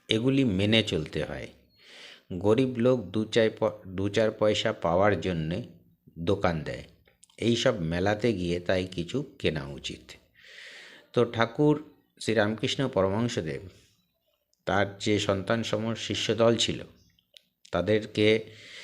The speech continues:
তিনি যে কেবলমাত্র সাধনা, ভজন, জপ, তপ বা মোক্ষ লাভের জন্যে শিক্ষা দিয়েছেন, তা নয়। তিনি তাদেরকে এমনভাবে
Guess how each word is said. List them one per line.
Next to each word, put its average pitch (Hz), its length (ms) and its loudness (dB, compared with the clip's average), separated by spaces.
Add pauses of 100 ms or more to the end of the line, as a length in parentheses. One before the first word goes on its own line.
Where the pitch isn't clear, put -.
(420)
তিনি 127 260 2
যে 139 160 2
কেবলমাত্র 104 760 -2
সাধনা, 95 720 0 (320)
ভজন, 87 680 -2 (100)
জপ, 82 500 0 (240)
তপ 82 420 0 (800)
বা 76 520 0 (120)
মোক্ষ 101 300 -4
লাভের 135 360 4
জন্যে 98 340 -2
শিক্ষা - 340 -2
দিয়েছেন, 104 420 -2
তা 82 200 2
নয়। 71 260 -4 (880)
তিনি 135 560 0 (520)
তাদেরকে 110 580 2 (960)
এমনভাবে 117 720 0